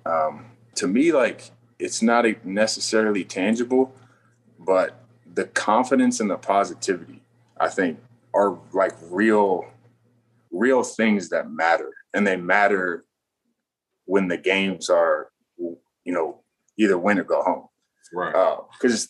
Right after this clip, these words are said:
Speaker 1: things are gonna go bad. Like they always do. You're gonna have a, a tough series. You're gonna have a tough game. But if you don't blink when those things happen, you,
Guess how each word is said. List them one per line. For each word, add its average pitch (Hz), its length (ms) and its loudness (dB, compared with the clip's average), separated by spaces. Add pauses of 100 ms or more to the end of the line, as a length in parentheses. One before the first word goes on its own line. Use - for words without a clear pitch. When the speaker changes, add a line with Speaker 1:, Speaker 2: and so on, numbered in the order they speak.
Speaker 1:
things 147 260 0
are 139 60 2
gonna 127 160 0
go 107 120 2
bad. 90 400 -2 (460)
Like 90 280 -8
they 87 120 -2
always 95 340 0
do. 98 300 -4 (500)
You're 80 120 -12
gonna 87 180 -2
have 85 320 0 (920)
a, 85 60 2
a - 20 2
tough - 260 0
series. 101 520 0
You're 87 80 -8
gonna 85 200 -2
have 82 140 -2
a 78 40 -8
tough - 260 -2 (120)
game. 101 540 -2 (220)
But 101 100 2
if 190 140 -2
you 247 120 2
don't 247 300 0
blink 104 300 -2 (420)
when 92 220 -6
those 87 240 -4
things 87 200 -4
happen, 80 380 -2
you, 82 260 -8